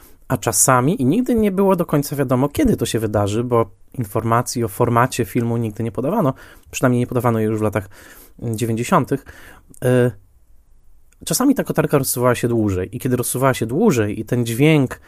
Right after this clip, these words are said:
był właśnie dłuższy i widzieliśmy, że kotara rozsuwa się i rozsuwa, to było jasne, że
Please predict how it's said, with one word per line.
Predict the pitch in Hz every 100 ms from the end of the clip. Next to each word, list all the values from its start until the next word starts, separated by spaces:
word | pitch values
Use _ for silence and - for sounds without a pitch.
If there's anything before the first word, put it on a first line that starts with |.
| - - - -
był | 117
właśnie | 107 110 131
dłuższy | 120 202 214 -
i | 117 127
widzieliśmy, | 117 113 143 139 110 113 104 101 - -
że | 120
kotara | 113 123 120 113
rozsuwa | 107 - - 170 120
się | 101 110
i | 110
rozsuwa, | 104 - 147 151 185 247 - - -
to | - 139
było | 151 123
jasne, | 107 98 - 143
że | 110 107 139